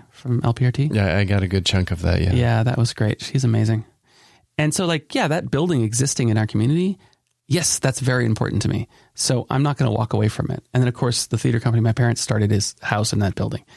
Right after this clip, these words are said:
Speaker 1: So I want it to succeed. But the actual process of running a community center is really not very joyous. I mean, I had a friend from high school who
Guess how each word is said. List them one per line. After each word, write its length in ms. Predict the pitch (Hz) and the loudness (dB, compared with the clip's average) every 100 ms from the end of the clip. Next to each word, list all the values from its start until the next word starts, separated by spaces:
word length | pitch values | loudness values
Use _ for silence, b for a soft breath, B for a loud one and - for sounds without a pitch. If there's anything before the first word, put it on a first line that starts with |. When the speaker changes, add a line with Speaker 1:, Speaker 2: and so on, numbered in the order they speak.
| B B B B B | B B B B B
Speaker 1:
So 420 | - - - - - - | -4 0 0 -2 -8 -4
I 100 | 139 | 0
want 260 | 143 151 143 | 2 0 -2
it 80 | |
to 100 | - | -2
succeed. 480 | 117 120 - 143 107 B B B B - | 0 0 0 0 -2 B B B B -4
But 180 | 143 - | -4 -2
the 200 | 147 - | -4 0
actual 400 | 143 180 - 233 | -2 -2 -2 -4
process 540 | - 165 175 - 143 | -2 -2 -2 0 0
of 120 | 117 113 | 0 0
running 260 | 139 170 | 0 0
a 60 | 147 | 0
community 460 | - 113 151 143 | 0 2 2 2
center 460 | 113 - 101 98 120 _ _ _ _ _ - _ | 0 -2 -2 -4 -6 _ _ _ _ _ -20 _
is 340 | - 143 120 - _ _ - | -2 0 0 -4 _ _ -18
really 580 | 139 131 175 233 170 110 | -10 -4 -2 0 0 0
not 200 | 135 151 | 0 -2
very 300 | 110 113 107 | 0 0 0
joyous. 640 | 98 - 101 - - - - _ | 0 0 0 -2 -6 -6 -12 _
I 60 | 120 | -2
mean, 260 | 120 117 113 B B B B B _ - | 0 0 -2 B B B B B _ -4
I 120 | 131 | 0
had 360 | 143 143 127 - _ _ _ _ | 2 0 -4 -10 _ _ _ _
a 40 | 135 | -6
friend 300 | - 139 156 | -2 -2 0
from 140 | 170 | 0
high 160 | 143 131 | 0 0
school 400 | - 143 131 131 | 0 0 0 0
who 420 | - 120 113 - | 0 0 0 -4